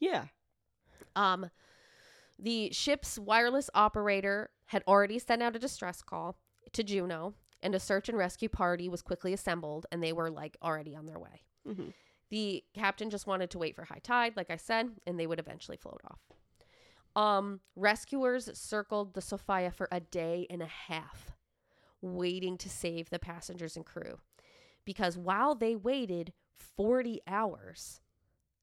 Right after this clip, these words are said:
Speaker 2: the storm got worse and worse. And this made rescue efforts nearly impossible.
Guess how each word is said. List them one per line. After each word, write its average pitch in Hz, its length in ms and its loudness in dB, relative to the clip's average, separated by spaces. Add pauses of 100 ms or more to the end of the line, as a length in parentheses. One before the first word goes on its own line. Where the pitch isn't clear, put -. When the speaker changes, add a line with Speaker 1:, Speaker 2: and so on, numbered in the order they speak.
(180)
Speaker 2:
the 190 200 -2
storm 180 640 2
got 165 240 -2
worse 156 640 -8 (480)
and 165 300 -2
worse. - 580 -12 (1300)
And 190 420 4
this 202 400 0
made 180 380 0
rescue 165 500 -2
efforts - 540 -8 (120)
nearly 170 640 -6
impossible. - 640 -16